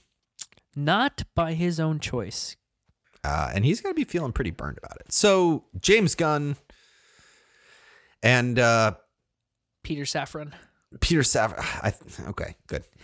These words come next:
Speaker 2: I do have that name in my head. I was
Speaker 1: I
Speaker 2: like,
Speaker 1: do.
Speaker 2: "Ooh, Peter." I was like, "Wait, is it not Peter?" But no. So, <laughs> Jim and Pete
Speaker 1: Mm-hmm.
Speaker 2: have strucken Henry Cavill's Superman from the record.
Speaker 1: Yep.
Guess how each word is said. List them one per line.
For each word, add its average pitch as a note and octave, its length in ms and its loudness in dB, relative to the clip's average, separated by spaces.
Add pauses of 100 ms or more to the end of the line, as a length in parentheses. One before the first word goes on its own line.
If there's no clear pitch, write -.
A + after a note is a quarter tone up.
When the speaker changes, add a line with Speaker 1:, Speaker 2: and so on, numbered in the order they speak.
Speaker 2:
I A#2 80 2
do B2+ 180 4
have A#2 160 4
that F2+ 140 0
name E2 160 -4
in D2+ 40 -6
my D#2+ 80 -4
head. E2+ 180 -2
I E2 80 -2
was F2+ 140 -4
Speaker 1:
I F#2 60 2
Speaker 2:
like, F3 80 0
Speaker 1:
do. E3 160 0
Speaker 2:
"Ooh, F#3+ 80 2
Peter." F3 380 0 (120)
I B2 140 4
was A#2+ 120 2
like, A2+ 200 -2
"Wait, B2 300 0 (340)
is G#2+ 140 0
it A#2 160 -2
not A2 300 0
Peter?" F3 420 -4 (920)
But A#2 140 2
no. G2 200 -4 (340)
So, G#2+ 300 2 (400)
<laughs> - 520 -10
Jim G#3 220 0
and C#3+ 120 2
Pete - 260 -2 (100)
Speaker 1:
Mm-hmm. G#3+ 240 -10 (420)
Speaker 2:
have G2+ 460 2
strucken D3 840 2 (760)
Henry A2+ 320 2
Cavill's F#2 720 0 (1080)
Superman E2 560 0
from E2 220 -6
the D2 100 -8
record. - 380 -16 (560)
Speaker 1:
Yep. B2+ 180 -14